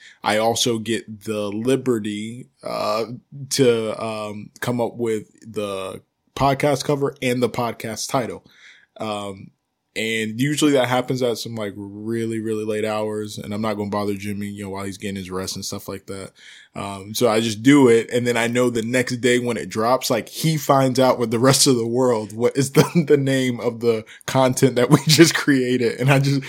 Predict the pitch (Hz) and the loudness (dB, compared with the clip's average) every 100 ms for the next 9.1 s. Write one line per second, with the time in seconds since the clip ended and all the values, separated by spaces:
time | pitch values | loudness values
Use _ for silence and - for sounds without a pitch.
0 | - - 156 151 151 143 135 135 131 127 | -12 2 4 6 4 4 4 4 -2 -2
1 | 120 120 120 127 - 123 123 120 117 117 | -6 -2 2 2 2 4 6 6 4 2
2 | 113 110 107 113 107 101 110 110 107 110 | 0 -2 -2 -2 0 -2 -2 -2 -2 0
3 | 107 107 85 - 101 92 98 101 101 110 | -2 -2 -4 -6 -6 -6 -6 -4 -4 -4
4 | 107 117 120 107 104 101 101 92 _ _ | -6 2 4 4 2 -2 -4 -6 _ _
5 | _ _ _ _ - - 170 330 - - | _ _ _ _ -12 0 2 2 -4 -10
6 | - - 403 - 202 143 123 - 160 - | -2 0 0 -2 -2 0 -2 6 6 6
7 | 143 139 190 349 147 147 302 339 311 - | 2 6 10 12 12 8 2 2 0 0
8 | - - - - 143 _ - 190 - 294 | -14 -18 -10 -2 -2 _ -4 -2 -2 -6